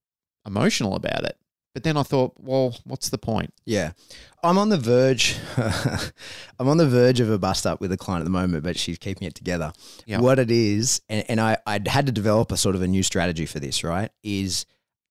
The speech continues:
Speaker 2: there's, there's an issue with the dog. It, it's, it's created by her, the issue, and it was just the way the dog was raised, the way it was kept. There's a few different things, and it,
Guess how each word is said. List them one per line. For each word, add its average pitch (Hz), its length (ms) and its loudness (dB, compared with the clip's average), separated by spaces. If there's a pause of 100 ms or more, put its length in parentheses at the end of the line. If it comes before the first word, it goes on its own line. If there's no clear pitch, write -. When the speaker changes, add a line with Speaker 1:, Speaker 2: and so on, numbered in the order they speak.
(240)
Speaker 2:
there's, 117 180 0
there's 131 200 2
an 147 40 6
issue 165 220 6
with 123 100 4
the 110 60 0
dog. 73 280 -4 (200)
It, 113 180 -2
it's, - 400 -4
it's - 340 -6 (180)
created 117 460 4
by 90 180 2
her, 82 180 -2
the 67 160 -8
issue, 156 340 2 (220)
and 87 600 -4 (220)
it 110 60 -6
was 104 120 -2
just - 180 2
the 147 80 6
way 120 140 6
the 104 100 2
dog 104 160 2
was 90 140 0
raised, 98 340 4
the 98 40 -2
way 85 100 0
it 73 40 -4
was 76 100 -6
kept. - 320 -4
There's 85 140 -4
a 87 40 -4
few 117 160 0
different 90 280 -2
things, 73 280 -6
and 87 120 -2
it, 87 120 -4